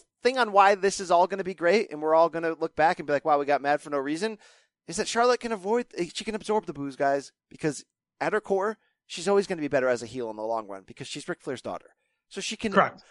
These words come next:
Speaker 1: more than accept the, the boos, become Reigns for a season. That's fine. So again, this is different. We want different. We want Becky being pushed. We're getting all of that. So just enjoy it. It's this week. Good.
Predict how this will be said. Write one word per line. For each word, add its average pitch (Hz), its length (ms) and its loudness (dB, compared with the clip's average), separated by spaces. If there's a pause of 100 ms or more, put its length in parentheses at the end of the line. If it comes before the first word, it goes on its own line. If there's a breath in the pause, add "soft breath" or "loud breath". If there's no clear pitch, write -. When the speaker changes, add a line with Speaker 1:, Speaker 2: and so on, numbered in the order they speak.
(160 soft breath)
Speaker 1:
more 226 800 6
than 156 240 4
accept - 420 0
the, 135 140 -2 (160)
the 147 100 -2
boos, 147 420 0 (200 loud breath)
become 170 340 2
Reigns 180 300 2
for 180 180 -4
a - 60 -2
season. 190 440 -8 (280 soft breath)
That's 180 280 0
fine. 131 460 2 (260)
So 185 200 0
again, 170 400 2 (340)
this 220 380 -2
is 320 240 -4
different. 247 500 -2 (180 soft breath)
We 277 160 2
want 285 360 6
different. 208 460 -4 (280)
We 240 80 -2
want 269 300 6
Becky 277 260 0
being 277 220 -6
pushed. 302 340 2
We're 302 120 -2
getting 320 340 2
all 294 240 8
of 233 100 -2
that. 190 240 6
So 277 100 -8
just 302 300 -8
enjoy 233 320 -4
it. 175 100 -4
It's 214 200 -6
this - 240 -12
week. 285 220 -6 (120)
Good. 311 240 6